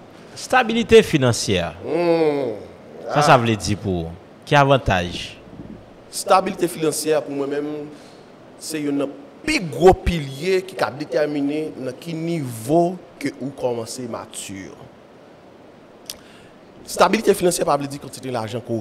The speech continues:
Speaker 2: rantre. Stabilite finansyè vle di kòman ou jere lajan. Byen evidaman, li enklwi lajan k ap rantre a tou. A vle di ke,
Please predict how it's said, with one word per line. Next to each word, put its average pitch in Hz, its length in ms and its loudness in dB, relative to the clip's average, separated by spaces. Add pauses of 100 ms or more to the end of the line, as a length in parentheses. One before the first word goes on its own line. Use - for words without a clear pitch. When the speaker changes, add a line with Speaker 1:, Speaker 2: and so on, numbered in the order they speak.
Speaker 2:
rantre. 131 340 -6 (560)
Stabilite - 460 -4
finansyè 131 420 -2
vle 117 160 -8
di 110 320 -10 (440)
kòman 107 420 0
ou 101 80 -10
jere 101 500 -8
lajan. 92 520 -8 (920)
Byen 143 240 2
evidaman, 143 520 4 (280)
li 127 300 -4 (160)
enklwi 208 480 0 (260)
lajan 117 400 0
k 113 80 0
ap 110 140 -2
rantre 107 180 -6
a 95 140 -6
tou. 80 140 -14 (600)
A - 80 -2
vle 151 140 4
di 165 80 -8
ke, 175 160 4